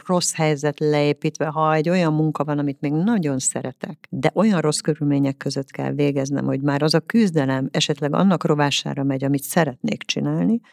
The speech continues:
akkor mérlegelek, hogy elengedem-e a vágyamat, vagy meg tudnám-e én azt még olyan magas szinten csinálni, hogy ne zavarjon az, ahogy meg kell csinálni.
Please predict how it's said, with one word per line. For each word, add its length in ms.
akkor 260
mérlegelek, 880
hogy 340
elengedem-e 760
a 80
vágyamat, 880
vagy 260
meg 220
tudnám-e 560
én 180
azt 160
még 160
olyan 200
magas 280
szinten 440
csinálni, 680
hogy 100
ne 180
zavarjon 540
az, 320
ahogy 400
meg 160
kell 220
csinálni. 680